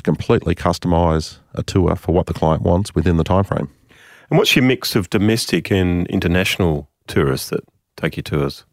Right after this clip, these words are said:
Speaker 1: Yeah, look, it, it does vary from year to year, and it's subject to a whole heap of financial indicators. But as a general rule, um, we're normally about seventy percent international, thirty percent domestic.
Speaker 2: And where do the international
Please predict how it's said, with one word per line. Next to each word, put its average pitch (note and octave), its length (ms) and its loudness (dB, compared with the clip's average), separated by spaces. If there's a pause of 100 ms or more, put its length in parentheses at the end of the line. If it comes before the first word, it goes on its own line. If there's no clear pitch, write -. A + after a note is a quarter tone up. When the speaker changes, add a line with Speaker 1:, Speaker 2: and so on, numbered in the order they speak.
(240)
Speaker 1:
Yeah, D3+ 240 4
look, C#3+ 200 2
it, - 180 -2
it - 180 -2
does C3 280 4
vary G#2 480 4
from G#2 600 2
year G2+ 240 2
to F#2+ 80 2
year, A#2 260 4
and A2 120 2
it's - 160 -4
subject G2 320 0
to F2+ 80 2
a D#2+ 40 4
whole F2 200 2
heap F2 240 0
of F2+ 160 2
financial F2+ 580 2
indicators. G#2+ 500 2
But - 200 -2 (100)
as A#2+ 180 4
a G#2+ 80 2
general F2+ 440 2
rule, B2 500 0
um, F#2 260 4
we're F2+ 120 2
normally F#2+ 360 2
about E2 300 0
seventy E2 460 -2
percent E2 380 0
international, E2 760 0 (360)
thirty E2 360 0
percent - 340 -2
domestic. - 460 -4 (580)
Speaker 2:
And D3 80 2
where F#3 80 4
do E3+ 80 4
the C#3+ 80 2
international A#2+ 800 2